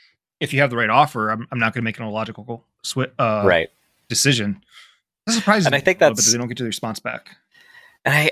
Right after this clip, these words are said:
Speaker 2: I think it's a game of numbers with recruiters where if they
Speaker 1: Hundred percent. They
Speaker 2: see
Speaker 1: got a
Speaker 2: that
Speaker 1: quota.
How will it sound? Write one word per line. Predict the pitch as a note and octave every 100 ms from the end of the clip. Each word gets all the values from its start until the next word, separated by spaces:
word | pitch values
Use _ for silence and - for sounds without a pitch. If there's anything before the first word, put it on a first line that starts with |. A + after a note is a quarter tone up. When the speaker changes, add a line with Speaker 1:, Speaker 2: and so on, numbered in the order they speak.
| -
Speaker 2:
I |
think | - E3
it's | -
a | C#3+
game | B2 B2
of |
numbers | A2+ A#2 G2+ -
with | -
recruiters | - G#2+ F2 E2 E2 -
where | G#2 F#2 F#2 F2+
if | F#2+
they | _ _ -
Speaker 1:
Hundred | G#3
percent. | A#2+
They | -
Speaker 2:
see | - D#3+
Speaker 1:
got |
a | D#3+
Speaker 2:
that | F#2 F2+
Speaker 1:
quota. | G#2+